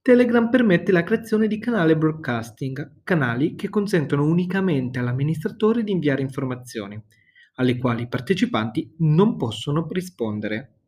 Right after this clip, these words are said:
Telegram permette la trasmissione di file fino a un giga e mezzo. Si possono quindi inviare qualsiasi tipo di file che non supera queste dimensioni. Telegram permette l'integrazione di bot per le risposte rapide,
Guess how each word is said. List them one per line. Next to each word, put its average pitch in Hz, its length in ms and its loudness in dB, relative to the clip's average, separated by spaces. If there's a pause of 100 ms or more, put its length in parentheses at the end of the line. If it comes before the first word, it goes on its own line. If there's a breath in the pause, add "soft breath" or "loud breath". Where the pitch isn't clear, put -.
(680 loud breath)
Telegram 214 480 4
permette 196 460 4
la 180 440 0
trasmissione 165 640 -2
di 160 100 0
file 170 360 -2
fino 214 280 -2
a - 20 4
un 202 60 -2
giga 160 200 4
e 139 40 6
mezzo. 110 720 -8 (200 soft breath)
Si - 200 -6
possono 131 420 -4
quindi 156 300 2
inviare 131 560 0
qualsiasi 208 480 -2
tipo 220 260 -2
di 185 100 0
file 143 500 -4
che 254 120 -10
non 285 140 -6
supera 147 320 -4
queste 143 260 -10
dimensioni. 123 680 -8 (1400 soft breath)
Telegram 196 440 6
permette 180 440 4
l'integrazione 170 680 2
di 180 100 2
bot 160 360 -2
per 170 120 -2
le 139 100 4
risposte 139 460 -6
rapide, 117 680 -8